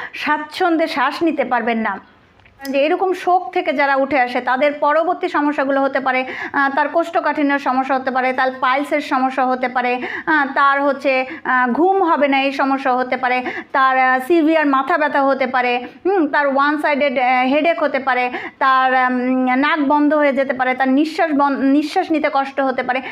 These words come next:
এই সব সমস্যাগুলো কিন্তু তার পরবর্তীতে অ্যারাইজ করবে। এই সমস্যাগুলো যখন তিনি কাটিয়ে উঠবেন, দীর্ঘদিন পরে, আরও কিছুদিন পরে, তিনি নিঃসঙ্গ জীবন যখন তিনি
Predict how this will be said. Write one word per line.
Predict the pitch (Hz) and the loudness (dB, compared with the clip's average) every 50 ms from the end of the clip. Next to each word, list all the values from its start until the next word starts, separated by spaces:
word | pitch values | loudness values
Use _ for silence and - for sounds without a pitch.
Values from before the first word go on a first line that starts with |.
| - - - - | -12 -14 -12 -4
এই | - 349 359 415 453 453 | 0 0 2 2 2 0
সব | 440 - 440 440 440 | 0 0 -2 -2 -2
সমস্যাগুলো | - - 370 320 311 330 339 330 - 339 311 339 339 339 | -2 -2 -2 0 0 0 -2 0 -4 -2 0 0 0 0
কিন্তু | 302 339 311 294 - | 0 0 -2 -2 -2
তার | 294 294 277 294 | -2 0 -2 -2
পরবর্তীতে | 302 - 277 269 285 294 339 - 330 311 311 311 | 0 0 0 0 2 0 0 -2 -2 -4 -2 -2
অ্যারাইজ | 254 240 233 233 233 233 240 | -2 0 0 -2 -2 -4 -4
করবে। | - 233 220 220 226 233 - - 339 330 320 320 | -6 -4 -2 -2 -4 -6 -8 -6 -4 -4 -2 0
এই | 330 320 339 | 0 0 0
সমস্যাগুলো | 311 349 320 330 339 320 359 311 339 349 349 349 | -2 -2 0 0 0 -2 -2 -2 0 2 2 2
যখন | 349 339 330 302 277 294 339 320 294 | 2 2 0 0 0 -2 -2 -2 0
তিনি | 311 311 294 294 294 | 0 2 2 2 0
কাটিয়ে | 285 - 302 311 302 370 | 0 -2 -2 -2 0 0
উঠবেন, | 349 285 240 247 277 359 - - - - 339 - - 269 262 | 0 0 0 0 -2 -2 -4 -6 -10 -10 -8 -2 0 0 2
দীর্ঘদিন | 262 339 403 415 427 415 381 440 440 302 254 320 349 381 392 392 359 | 4 4 4 2 2 2 0 0 0 2 2 2 2 2 2 0 0
পরে, | - 320 285 269 | 0 0 2 2
আরও | 262 254 269 302 359 403 | 2 0 2 2 0 0
কিছুদিন | 392 392 - - - 339 277 320 302 294 | 0 -2 -4 -2 -2 0 0 2 2 2
পরে, | 294 285 277 254 247 240 | 2 2 0 0 0 -2
তিনি | 254 294 294 285 | 0 0 2 2
নিঃসঙ্গ | 285 302 311 311 - 403 381 370 339 359 | 2 2 0 0 0 0 0 2 2 0
জীবন | 302 240 233 285 302 302 349 370 359 349 320 311 | 0 0 0 0 2 2 2 2 2 2 2 0
যখন | 294 294 - 302 294 285 | 0 0 0 0 0 0
তিনি | 294 269 285 285 277 285 285 277 | 0 0 2 2 2 0 0 -2